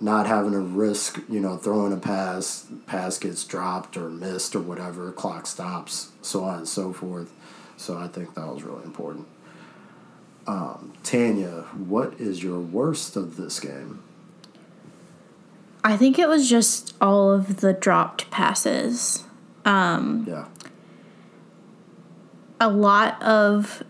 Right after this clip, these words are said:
Speaker 2: there were a few balls from Hal that were not perfectly on the money,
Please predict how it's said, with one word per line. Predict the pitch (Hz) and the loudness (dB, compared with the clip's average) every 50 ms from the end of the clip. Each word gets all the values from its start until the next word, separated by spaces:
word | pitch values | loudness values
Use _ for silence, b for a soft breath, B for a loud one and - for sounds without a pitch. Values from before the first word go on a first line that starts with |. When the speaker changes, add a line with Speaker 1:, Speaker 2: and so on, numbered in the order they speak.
| - - - - | -18 -20 -2 4
Speaker 2:
there | 233 262 285 | 6 8 8
were | 302 330 330 320 | 10 8 8 6
a | 277 | 6
few | - - - 262 269 | 4 6 6 8 8
balls | 226 226 226 214 208 214 220 226 208 - - - - | 8 8 8 8 6 6 4 4 2 0 -6 -8 -12
from | - - - 214 208 208 202 - 196 196 | -4 2 6 6 8 8 8 6 4 2
Hal | - - - 220 190 190 190 185 196 | 0 2 4 6 6 8 8 6 6
that | 196 196 185 175 | 6 6 6 6
were | 196 196 196 | 6 6 6
not | 202 196 190 185 180 175 - - - - - - - - - - - - | 6 6 6 6 6 4 2 0 -6 -14 -20 -20 -20 -20 -20 -20 -16 -12
perfectly | - - 214 202 196 226 220 220 - 247 254 | -2 2 2 4 4 4 2 4 6 6 8
on | 247 247 247 | 8 8 8
the | 254 | 8
money, | 254 254 262 254 262 285 302 330 330 | 8 8 8 6 6 6 4 4 0